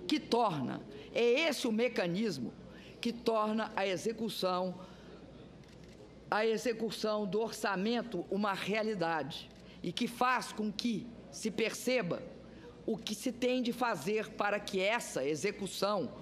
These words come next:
ocorra dentro de princípios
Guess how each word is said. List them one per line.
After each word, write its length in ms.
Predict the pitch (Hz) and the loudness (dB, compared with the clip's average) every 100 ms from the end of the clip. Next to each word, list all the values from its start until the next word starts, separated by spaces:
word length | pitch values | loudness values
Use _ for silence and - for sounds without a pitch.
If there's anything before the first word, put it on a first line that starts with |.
| - - | -6 0
ocorra 720 | 220 220 196 202 185 208 - - - - | 0 2 2 4 2 0 -4 -10 -12 -4
dentro 420 | 165 220 214 196 | 0 0 0 -2
de 140 | 180 | -2
princípios 920 | 233 226 208 - 208 196 214 196 - | -2 0 -2 -2 -2 -2 -2 -4 -6